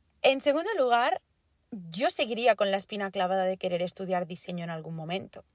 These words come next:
O sea, cien por cien, es algo que siempre he pensado. Y yo no digo que en algún momento de mi vida no vuelva a intentar hacer algo de diseño, ¿eh? O sea,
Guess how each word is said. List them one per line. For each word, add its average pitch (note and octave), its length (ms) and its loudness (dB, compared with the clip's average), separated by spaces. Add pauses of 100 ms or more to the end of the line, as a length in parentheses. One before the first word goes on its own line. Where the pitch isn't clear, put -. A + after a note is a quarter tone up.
(1040)
O - 40 -8
sea, G3+ 180 -4
cien C4+ 340 0
por G3 140 -2
cien, G3+ 200 -2
es G#3 140 -4
algo A#3+ 160 0
que G#3+ 80 -12
siempre B3 500 -4
he F#3 40 -6
pensado. F3 440 -2 (220)
Y A3 80 -16
yo D4 120 -2
no E4 80 0
digo G3+ 200 0
que F#3+ 80 -4
en F#3 80 -2
algún F3+ 240 -2 (420)
momento F3+ 400 -2
de F3 100 -2
mi F3 100 -6
vida F3 180 -4
no E3+ 140 -6
vuelva E3+ 240 -2
a - 20 -6
intentar E3+ 380 -6
hacer E3+ 240 -8
algo E3 160 -8
de D#3 100 -10
diseño, D#3 420 -12
¿eh? E3 60 -10
O F3+ 60 -10
sea, E3 260 -8